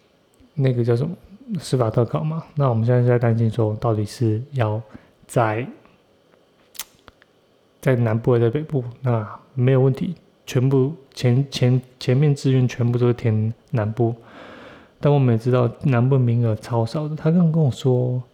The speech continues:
他是这样跟我说，南部，南部从，他是从彰化开始填到屏东，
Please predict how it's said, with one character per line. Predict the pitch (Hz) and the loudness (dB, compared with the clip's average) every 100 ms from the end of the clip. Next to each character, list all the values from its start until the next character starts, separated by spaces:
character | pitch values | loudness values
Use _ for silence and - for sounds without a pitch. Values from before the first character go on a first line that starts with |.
| _ _ _ _ _ _ _ | _ _ _ _ _ _ _
他 | - | 0
是 | 175 | 2
这 | |
样 | 180 | 4
跟 | 170 | 4
我 | 139 | 2
说， | 113 123 123 127 131 _ - - - - _ - | 0 0 0 -2 -6 _ -20 -20 -20 -20 _ -4
南 | 127 127 | 0 0
部， | 139 175 147 123 - _ _ _ _ _ _ _ _ _ _ _ _ _ _ - - - - _ _ - | 0 0 0 -2 -8 _ _ _ _ _ _ _ _ _ _ _ _ _ _ -10 -6 -6 -8 _ _ -6
南 | 123 139 | -2 0
部 | 147 156 | 0 0
从， | - 127 127 131 135 135 _ _ _ _ _ _ _ _ | 0 0 2 0 0 -4 _ _ _ _ _ _ _ _
他 | - 180 | 0 2
是 | |
从 | 156 131 | 2 0
彰 | 131 131 135 | 0 0 0
化 | 131 | 2
开 | 135 | 0
始 | |
填 | 120 120 | 0 0
到 | 120 | -2
屏 | - 107 | -2 -4
东， | 110 107 | -2 -2